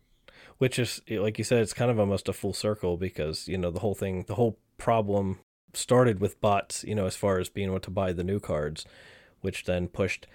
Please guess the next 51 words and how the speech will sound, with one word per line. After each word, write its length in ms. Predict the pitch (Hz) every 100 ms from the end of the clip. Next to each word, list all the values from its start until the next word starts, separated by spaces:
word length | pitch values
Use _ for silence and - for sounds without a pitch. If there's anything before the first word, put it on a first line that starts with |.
| - -
which, 300 | - 113 - -
which 200 | 123 113
is 180 | 95 95 -
the 140 | -
ne-, 180 | 90 110
you 60 | 98
know, 240 | 98 92
next 240 | 95 123 -
topic 280 | 101 98 92
I 60 |
think 160 | 98 92
we 80 | 95
should 180 | -
jump 240 | 85 98 -
into 280 | 92 - 90
as 100 | 98
well, 380 | 107 107 92 - - -
is, 240 | - 95 -
you 100 | 104
know, 140 | 95
pushing 460 | 85 - 120 110 98
people 380 | - 110 104 101
then 200 | 101 95
that 120 | -
were 120 | 92
trying 280 | - 98 87
to 100 | 85
get 240 | 80 85
those 220 | - 82
new 140 | 95 90
cards 560 | - 82 82 82 - - _ _ -
to 360 | - 90 82 -
essentially 360 | - 95 90
fire 400 | 87 - 101 110
sale 480 | 92 - 87 85 90
a 60 | 92
lot 200 | 92 90
of 80 | 85
their 140 | 87
twenty 340 | - 98 92
eighty 160 | 90 87
T 220 | - 101
Is 480 | 92 90 92 92 -
and 120 | - 95
a 40 |
lot 160 | 90 95
of 80 |
their 140 | 92 90
other, 280 | 92 90 82 _ - - _
you 100 | 101
know, 280 | 90 82 -